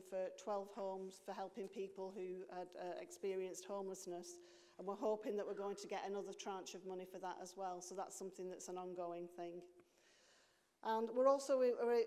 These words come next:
accelerated our partnership working with other social housing providers, the housing associations that we have in our boroughs,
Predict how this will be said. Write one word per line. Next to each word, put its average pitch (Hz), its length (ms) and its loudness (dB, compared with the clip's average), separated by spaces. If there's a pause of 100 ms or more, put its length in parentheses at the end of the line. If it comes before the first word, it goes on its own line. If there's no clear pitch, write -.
accelerated 226 1080 4
our 208 160 2
partnership 226 580 0
working 185 380 0
with 185 160 -2
other 190 160 -2
social 190 440 -6
housing 196 300 -2
providers, 175 500 -6
the 190 80 -6
housing 196 300 -4
associations 170 1080 -6
that 170 120 -2
we 180 120 -4
have 180 140 -4
in 175 120 -2
our 175 200 -2
boroughs, 175 300 0